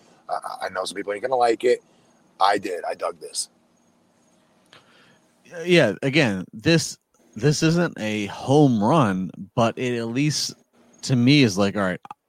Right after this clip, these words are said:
Speaker 2: I'll watch another week. I wanna see what happens. Um, both hands are full. The one hand of, uh, of critique is like, you know, this guy never through W W E storyline,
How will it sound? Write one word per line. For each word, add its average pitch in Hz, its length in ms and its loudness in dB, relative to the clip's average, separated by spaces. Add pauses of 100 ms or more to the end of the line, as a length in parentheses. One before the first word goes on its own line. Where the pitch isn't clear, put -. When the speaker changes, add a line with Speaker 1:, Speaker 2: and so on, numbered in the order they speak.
Speaker 2:
I'll 92 140 -2
watch 107 400 0
another 101 200 -2
week. 98 260 -2 (120)
I 95 120 -2
wanna 95 220 2
see - 160 -2
what 92 100 0
happens. 95 420 -4 (440)
Um, 101 380 -2 (720)
both 143 360 4
hands 139 360 4
are 107 80 2
full. 92 360 0 (360)
The 120 80 4
one 139 300 4
hand 143 460 4
of, 110 640 0 (920)
uh, 110 300 0
of 104 140 -2
critique 131 500 2
is 104 180 -2
like, 98 380 -4 (380)
you 113 80 -2
know, 107 280 0 (1120)
this 135 260 2
guy 123 380 6
never 127 340 6
through 120 220 4
W 107 200 4
W 104 140 2
E - 20 2
storyline, 87 720 0